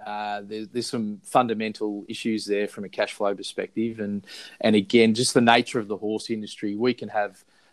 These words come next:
some, with seasonality and, and just when horses are actually sold, um, year on year comparing, there can be some quite, um, different and, and unusual outcomes.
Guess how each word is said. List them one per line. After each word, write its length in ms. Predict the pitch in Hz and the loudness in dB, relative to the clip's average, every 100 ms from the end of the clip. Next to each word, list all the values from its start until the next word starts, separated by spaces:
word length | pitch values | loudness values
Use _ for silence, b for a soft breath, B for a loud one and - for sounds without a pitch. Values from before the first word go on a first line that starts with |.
| - | -16
some, 260 | - 110 - | -8 -8 0
with 140 | 117 | 0
seasonality 840 | - 151 123 107 113 120 113 110 | 4 6 4 2 2 2 -2 -6
and, 100 | 104 | -8
and 180 | 98 113 | -12 -12
just 260 | 117 113 - | -10 -12 -4
when 200 | 120 117 | -4 -4
horses 500 | 113 110 110 113 104 | -4 -4 -4 -8 -6
are 80 | 107 | -6
actually 320 | - - 101 | -8 -12 -10
sold, 640 | - - 113 98 104 107 _ _ _ | -8 -2 -2 -2 -8 -12 _ _ _
um, 300 | - 104 101 98 | -10 -8 -8 -4
year 280 | 123 120 | 0 2
on 200 | 104 101 | 0 -2
year 220 | 101 113 107 | -2 -2 -2
comparing, 640 | 107 98 113 110 101 107 | -8 -4 -2 -2 -6 -8
there 80 | 101 | -8
can 160 | - | -8
be 120 | 104 101 | -8 -8
some 280 | - 101 95 | -6 -10 -12
quite, 420 | - 113 110 - _ | 2 6 6 4 _
um, 640 | 110 101 98 98 98 95 - _ - - - | -8 -6 -4 -4 -6 -10 -14 _ -20 -20 -2
different 500 | 135 127 - 113 95 | 0 2 0 -4 -4
and, 300 | 104 104 101 - | -12 -10 -12 -10
and 160 | 107 | 0
unusual 600 | 110 110 107 110 - 98 | 0 2 2 2 2 0
outcomes. 800 | 104 104 - 101 98 98 - - | 2 2 0 -4 -4 -8 -14 -14